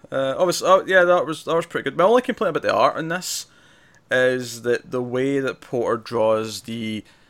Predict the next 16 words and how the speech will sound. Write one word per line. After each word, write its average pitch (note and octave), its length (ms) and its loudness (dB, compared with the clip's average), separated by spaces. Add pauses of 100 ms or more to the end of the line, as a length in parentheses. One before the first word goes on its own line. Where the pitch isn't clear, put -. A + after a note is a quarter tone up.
(500)
uh, - 200 -14
you D#3 460 0
know, D3+ 60 6
all D#3 140 6
the D3+ 80 4
yellow C3+ 200 6
lines A2+ 300 0
they A#2+ 100 2
added A2+ 220 0
for A2+ 100 -14
the, G#2 200 -8
the G#2 160 -6
New A2 160 -6
fifty-two G#2 420 -10
Flash F#2+ 320 -4
outfit G2+ 400 -4